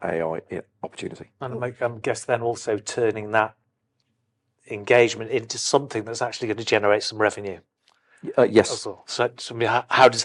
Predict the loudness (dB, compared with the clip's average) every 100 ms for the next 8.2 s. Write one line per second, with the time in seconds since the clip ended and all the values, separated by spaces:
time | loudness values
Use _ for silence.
0 | -2 6 6 8 8 8 6 2 -2 -2
1 | -2 -2 -4 _ -2 0 2 4 6 4
2 | 0 4 6 6 4 4 2 4 4 0
3 | -2 -14 -8 4 8 8 8 8 8 6
4 | -2 -14 _ -20 _ -2 6 10 10 8
5 | 0 2 4 4 0 -12 -14 _ _ 2
6 | 6 6 6 -2 -4 0 0 0 -2 -4
7 | -6 -4 -2 -2 0 0 0 0 0 -2
8 | -2